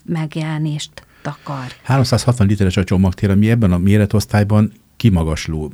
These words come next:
Speaker 2: De igaz az, hogy a, ö, első motortér helyén is van kialakítva egy kis, ö, tárolóhely?
Speaker 1: Szerintem lehet, hogy én tévedek, hogy háromszáznyolcvan
Speaker 2: Háromszáznyolcvan?
Speaker 1: liter.
Speaker 2: Bocsánat, nálam,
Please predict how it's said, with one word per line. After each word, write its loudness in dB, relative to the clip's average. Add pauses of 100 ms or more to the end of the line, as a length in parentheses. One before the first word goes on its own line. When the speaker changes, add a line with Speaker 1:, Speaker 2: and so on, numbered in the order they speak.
(100)
Speaker 2:
De 0
igaz 2
az, 4
hogy 2
a, 4 (100)
ö, 0 (220)
első 2 (100)
motortér 2
helyén 2
is -2
van -2
kialakítva -4
egy -2
kis, -8
ö, -2 (720)
tárolóhely? 0 (380)
Speaker 1:
Szerintem 0
lehet, -2
hogy -4
én -2
tévedek, -8
hogy -10
háromszáznyolcvan -6
Speaker 2:
Háromszáznyolcvan? 2
Speaker 1:
liter. 2
Speaker 2:
Bocsánat, 2
nálam, 4